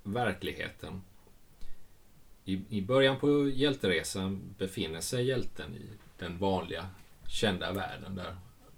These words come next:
det mesta går på rutin och man är lite uttråkad. Men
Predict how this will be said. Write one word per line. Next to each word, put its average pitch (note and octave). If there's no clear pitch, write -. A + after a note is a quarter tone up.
det A2
mesta G#2
går G2
på G2
rutin A2
och G#2
man B2
är A2
lite G#2
uttråkad. A2
Men G#2+